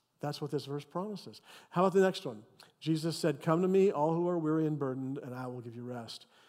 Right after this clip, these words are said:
Do you know anybody that is filled with anxiety? Yet this promises that we will be peaceful and at rest.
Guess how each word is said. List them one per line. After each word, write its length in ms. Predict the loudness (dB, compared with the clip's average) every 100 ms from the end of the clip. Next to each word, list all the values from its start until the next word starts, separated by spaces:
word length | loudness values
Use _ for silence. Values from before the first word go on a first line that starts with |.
| _ _
Do 100 | 2
you 60 | 2
know 60 |
anybody 380 | 2 0 4 4
that 260 | 4 0 -2 -8 -20 _ _ -12
is 160 | -10
filled 280 | -6 -2 0
with 120 | 0
anxiety? 680 | -2 -2 -2 -2 -2 -4 -8 -12 _ _ _ _ _ _ _ _ _ _ _ _ _ _ _ _ _
Yet 220 | -8 -6
this 180 | -2 -4
promises 680 | -4 -4 -4 -4 -6 -8 -8
that 160 | -10 -8
we 160 | -6
will 220 | -4 -4 -4
be 320 | -6 -8 -10 _
peaceful 480 | -8 -8 -8 -16 -20 _ _ _ _ _ _ -16
and 120 | -14
at 80 | -10
rest. 480 | -10 -10 -14 -20